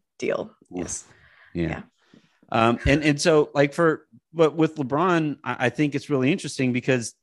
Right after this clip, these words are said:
Speaker 2: those two things are kind of coming at a head here where
Speaker 1: Mm-hmm.
Speaker 2: Pelinka didn't necessarily have to make, like, he definitely didn't have to make a trade a couple years ago when the Lakers were on their way to a championship.
Speaker 1: Mm-hmm.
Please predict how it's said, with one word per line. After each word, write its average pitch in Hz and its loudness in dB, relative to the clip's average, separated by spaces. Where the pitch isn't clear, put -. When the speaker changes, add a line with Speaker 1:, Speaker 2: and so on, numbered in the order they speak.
Speaker 2:
those 160 2
two 160 -4
things 156 -4
are 120 -4
kind 139 -4
of 131 -6
coming 131 0
at 104 0
a 101 0
head 131 -2
here 87 -6
where 104 0
Speaker 1:
Mm-hmm. - -10
Speaker 2:
Pelinka 302 -2
didn't 247 0
necessarily 180 0
have 147 -2
to 113 -4
make, 101 -2
like, 117 0
he 165 -10
definitely 156 -2
didn't 117 -4
have 131 -2
to 107 -2
make 95 0
a 101 -6
trade 90 -2
a 117 0
couple 139 0
years 104 2
ago 95 2
when 107 2
the 98 0
Lakers 104 0
were 107 -6
on 101 0
their 101 0
way 98 0
to 90 -4
a 85 -10
championship. 92 -6
Speaker 1:
Mm-hmm. 196 0